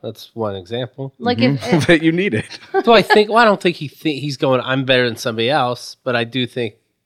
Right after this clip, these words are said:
Speaker 1: but it's like, uh, hmm. Like, s-, yeah, I, I understand this is gonna make me sound like a dick, but it does sound like, you know, I'm, I'm, I'm gonna really, I'm gonna be the guy that gets he and her right,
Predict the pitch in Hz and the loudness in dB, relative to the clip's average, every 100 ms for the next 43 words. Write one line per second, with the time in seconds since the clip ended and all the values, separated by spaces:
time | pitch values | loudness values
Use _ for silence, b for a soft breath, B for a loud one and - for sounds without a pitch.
0 | _ 123 120 120 117 - 117 107 120 110 | _ -14 -4 -4 -4 -4 -6 -4 -6 -4
1 | 107 107 _ _ _ _ _ _ _ _ | -6 -8 _ _ _ _ _ _ _ _
2 | _ 117 107 95 87 _ _ _ 139 135 | _ -12 -10 -12 -16 _ _ _ -6 -6
3 | - - - - _ _ _ _ _ 202 | -8 -14 -14 -14 _ _ _ _ _ -2
4 | 170 139 143 147 147 135 147 127 127 131 | 0 0 0 0 0 -2 -4 -4 -4 -4
5 | 123 113 - 117 110 110 156 - 139 131 | -4 -4 -4 -4 -6 -4 -4 -4 -2 -2
6 | 143 127 - 123 113 104 _ - 117 104 | 0 0 0 -4 -4 -6 _ -12 -8 -6
7 | 110 113 110 107 101 _ _ _ _ _ | -6 -6 -8 -10 -14 _ _ _ _ _
8 | _ _ - 123 113 - - _ _ - | _ _ -8 -6 -6 -12 -20 _ _ -8
9 | 131 127 117 113 131 123 113 110 127 127 | -2 0 -2 -2 0 2 0 0 0 0
10 | 120 110 101 117 117 104 113 110 104 101 | -2 -4 -8 -6 -6 -4 -4 -4 -6 -10
11 | - 123 113 104 101 110 101 98 90 | -10 -6 -6 -6 -6 -8 -8 -10 -14